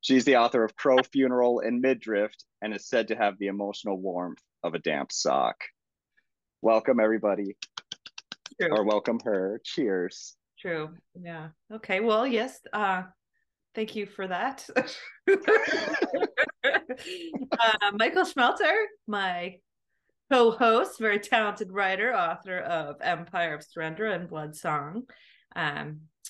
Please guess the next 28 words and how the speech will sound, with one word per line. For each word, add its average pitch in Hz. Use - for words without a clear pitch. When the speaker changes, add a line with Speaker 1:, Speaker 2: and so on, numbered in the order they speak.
Speaker 2:
when 165
he 165
is 151
not 196
writing 170
poetry, 175
uh, 170
he 208
can 208
be 196
found 208
dabbling 214
in 233
the 233
genre 233
of 226
micro 240
miniature 269
art. 208
And, 196
uh, 202
his 202
works 220
include 208
the 185
Farah 208
Mona 190
Lisa 214